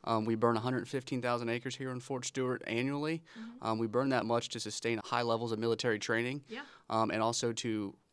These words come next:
Speaker 1: restore endangered species habitat.
Speaker 2: Oh, wow. Okay, so when did controlled burn season start and when does it end?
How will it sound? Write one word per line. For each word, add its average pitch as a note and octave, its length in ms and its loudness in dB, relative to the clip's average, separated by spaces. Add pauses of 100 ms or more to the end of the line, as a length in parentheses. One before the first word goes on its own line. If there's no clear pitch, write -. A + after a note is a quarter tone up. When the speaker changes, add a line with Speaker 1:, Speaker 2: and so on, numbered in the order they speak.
(140)
Speaker 1:
restore A2+ 460 0
endangered G#2+ 360 0
species G#2 340 -8
habitat. - 480 -6 (220)
Speaker 2:
Oh, D4+ 140 -2
wow. A#3 540 -2 (400)
Okay, F4+ 420 -2 (180)
so C4+ 460 0 (100)
when E4 280 0
did A4 200 0
controlled D#4 580 -2
burn B3+ 380 0
season G#3+ 400 -4
start A3 420 0
and G#3+ 140 0
when G#3+ 100 2
does G3+ 140 0
it F#3+ 100 -2
end? F#3 300 -8